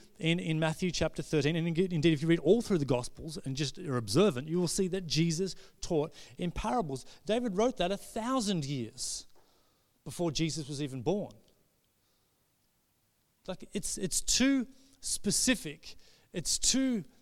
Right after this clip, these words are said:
good to not be right, to not be coincidental. Isaiah again, in chapter thirty-five, verse five, that Jesus would perform miracles. And we see that all through, and it's specific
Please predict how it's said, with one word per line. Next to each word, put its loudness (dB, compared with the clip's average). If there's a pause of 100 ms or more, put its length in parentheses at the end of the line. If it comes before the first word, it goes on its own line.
(440)
good 8
to 0
not 0
be -2 (1000)
right, 2 (600)
to -2
not 2
be -2
coincidental. -4 (2750)
Isaiah 6
again, -2 (1080)
in 0
chapter 2
thirty-five, 2
verse -2
five, -4
that -10
Jesus 0
would -4
perform -2
miracles. -2 (1500)
And -10
we -4
see 2
that 4
all 2
through, -4
and -2
it's 0
specific 4